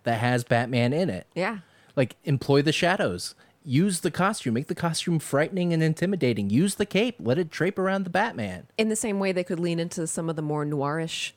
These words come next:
Speaker 2: aspects.
Speaker 1: A straight-up noir starring Batman would make me cry.
Speaker 2: Yeah.
Speaker 1: I don't think I'm capable. I don't think my heart could sustain me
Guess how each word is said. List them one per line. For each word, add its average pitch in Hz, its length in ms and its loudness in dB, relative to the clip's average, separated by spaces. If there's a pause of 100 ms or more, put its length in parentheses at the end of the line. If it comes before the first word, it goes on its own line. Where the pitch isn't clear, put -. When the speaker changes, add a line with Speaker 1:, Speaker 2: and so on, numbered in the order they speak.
Speaker 2:
aspects. - 720 -6
Speaker 1:
A 139 80 -2
straight-up 156 440 2
noir 117 380 4
starring 101 340 0
Batman 98 360 -4
would 101 120 -6
make 95 180 -4
me 101 100 -10
cry. 98 440 -4 (260)
Speaker 2:
Yeah. 190 180 0
Speaker 1:
I - 20 4
don't 123 200 2
think 117 160 0
I'm 104 200 0
capable. 98 640 -4
I 104 80 -8
don't 139 100 4
think 156 120 -4
my 131 80 0
heart 110 300 -2
could - 160 -8
sustain 107 560 -2
me 90 260 -6